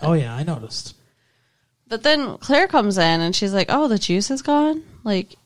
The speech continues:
Speaker 2: she was a little irritated. But, like, who wouldn't be if that's, if that's how they do it? I think that's a stupid way to do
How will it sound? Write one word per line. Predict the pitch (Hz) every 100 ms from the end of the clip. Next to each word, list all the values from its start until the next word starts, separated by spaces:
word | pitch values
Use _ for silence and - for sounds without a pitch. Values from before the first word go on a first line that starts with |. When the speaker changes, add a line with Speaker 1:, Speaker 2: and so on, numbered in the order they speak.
| _
Speaker 2:
she | - 277
was | 302
a | 311
little | 285 294
irritated. | 359 349 220 165 -
But, | - 285
like, | 302 320
who | - 349
wouldn't | 440 294
be | 202
if | 214
that's, | 220 214 - - -
if | 349
that's | 440 494
how | 440
they | 302 220
do | 185 190
it? | - - _ _ _ _ -
I | - 381
think | 392 240
that's | 185 196
a |
stupid | 196 - 196 170
way | 135 98
to |
do | 67